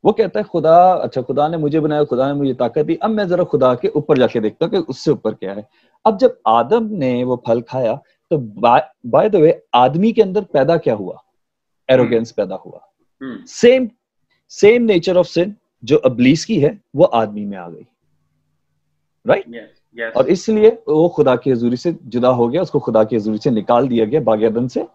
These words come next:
Speaker 1: बाहर कर दिया गया। तो बाग एदन से बाहर करना और आसमान से गिराया जाना,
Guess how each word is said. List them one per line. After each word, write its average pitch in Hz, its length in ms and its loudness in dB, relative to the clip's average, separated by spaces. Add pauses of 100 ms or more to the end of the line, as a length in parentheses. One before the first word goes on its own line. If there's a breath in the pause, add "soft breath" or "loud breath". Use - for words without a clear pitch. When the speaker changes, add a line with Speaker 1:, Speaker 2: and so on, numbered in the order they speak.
(140)
Speaker 1:
बाहर 131 340 0
कर 98 180 -10
दिया 90 240 -10
गया। 87 220 -12 (560 soft breath)
तो 139 80 2
बाग 147 240 2
एदन 202 200 0
से 196 120 -4
बाहर 151 300 0
करना 151 420 -2 (280)
और 117 120 2
आसमान 131 360 0
से 143 120 -6
गिराया 123 280 2
जाना, 127 340 -2